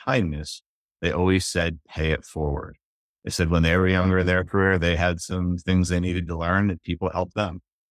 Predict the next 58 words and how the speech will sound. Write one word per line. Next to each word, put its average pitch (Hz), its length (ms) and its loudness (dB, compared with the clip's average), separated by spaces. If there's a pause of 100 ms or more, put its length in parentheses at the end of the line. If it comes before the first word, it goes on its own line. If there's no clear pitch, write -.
(340)
And 82 120 0
as 80 140 -2
opposed 85 460 0
to 85 460 2
buying 85 280 0
the 87 80 0
next 85 340 -6
meal 90 300 4
or 90 140 4
the 85 100 -4
next 82 280 -8
drink, 95 380 -2
they 82 100 -8
told 92 220 2
me 85 60 4
to 78 60 -2
find 87 280 -2
a 80 40 -4
way 80 400 -4
to 80 460 -2
make 82 240 2
sure 85 260 0
that 80 160 -2
whatever 82 300 -2
I 82 80 0
do 82 160 -2
in 82 60 -6
the 78 60 -8
future 80 640 -4 (360)
looks 95 240 0
back 82 300 -2
to - 100 -16
help 82 220 -2
people 82 400 -4
that 82 200 0
are 80 280 0
struggling 80 460 -4
to 80 60 -8
figure 78 320 -2
out 80 320 0 (280)
where 90 140 -2
they 87 180 4
are 85 120 2
going 87 280 -2
next 82 300 -6
in 85 80 -6
their 82 180 0
career. - 480 -12 (420)
And 87 100 -10
for 85 140 -4
me, 101 260 4 (140)
that's 85 180 -4
what - 100 -6
Rally 76 240 0
Point 73 200 -6
is 73 100 -14
all 69 140 -10
about. - 260 -12